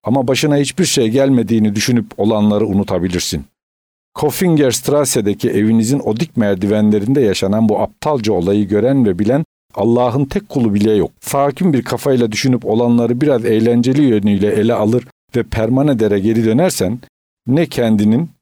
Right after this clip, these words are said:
ne de bizim saygınlığımızdan hiçbir şey kaybetmezsin. Eğer böyle yapmazsan bizim saygınlığımıza ancak o zaman zarar verirsin.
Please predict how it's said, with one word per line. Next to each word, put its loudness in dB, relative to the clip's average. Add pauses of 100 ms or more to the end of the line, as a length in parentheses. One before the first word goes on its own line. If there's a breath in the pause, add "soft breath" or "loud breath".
(140)
ne 0
de 0
bizim 0
saygınlığımızdan 0
hiçbir -2
şey 0
kaybetmezsin. -4 (640)
Eğer 2
böyle 2
yapmazsan -2
bizim 0
saygınlığımıza 0
ancak 0
o -2
zaman 0
zarar -2
verirsin. -6